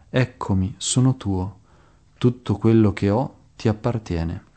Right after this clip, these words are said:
Doveva studiare teologia, ma il suo intento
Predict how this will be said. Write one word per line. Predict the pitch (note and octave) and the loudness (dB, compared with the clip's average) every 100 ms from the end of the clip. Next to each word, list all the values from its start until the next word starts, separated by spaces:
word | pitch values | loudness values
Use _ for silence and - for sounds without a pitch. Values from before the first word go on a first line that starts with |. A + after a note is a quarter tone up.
| _ _ _ _ _ _ _ _ _ _ _ - - - - - _ | _ _ _ _ _ _ _ _ _ _ _ -20 -20 -20 -20 -20 _
Doveva | B2 B2+ A#2+ A#2 | 2 4 6 2
studiare | - A#2 A#2+ A#2 A2 A2 G#2 G#2+ - | 2 4 4 6 6 4 2 -2 -16
teologia, | - A2 G#2 G#2+ D3 C3+ B2 | -2 2 2 2 4 4 4
ma | B2+ A#2+ | 2 2
il | |
suo | A2+ B2+ | 2 2
intento | B2 C#3 C#3+ C#3 B2+ A2+ | 2 4 2 2 2 0